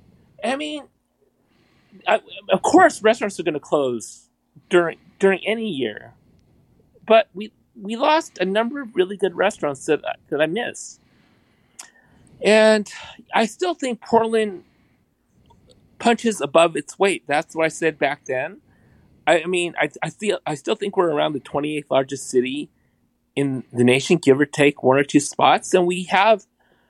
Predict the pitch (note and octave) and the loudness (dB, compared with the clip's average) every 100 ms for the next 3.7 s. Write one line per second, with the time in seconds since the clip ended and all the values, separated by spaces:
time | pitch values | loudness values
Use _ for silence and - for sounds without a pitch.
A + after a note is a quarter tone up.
0 | _ _ _ _ C#3+ - F3 F3 - F3+ | _ _ _ _ -6 2 2 2 -2 -2
1 | E3+ F#3+ A#3+ - D3+ G#2 - _ _ _ | -2 -4 -6 -4 -4 -4 -14 _ _ _
2 | _ _ _ - C4+ C4+ B3 - F#3 G#3+ | _ _ _ -2 -2 -2 -12 -4 -4 -4
3 | D3 A#2 - E3 E3+ D3 | -8 -4 2 4 4 -4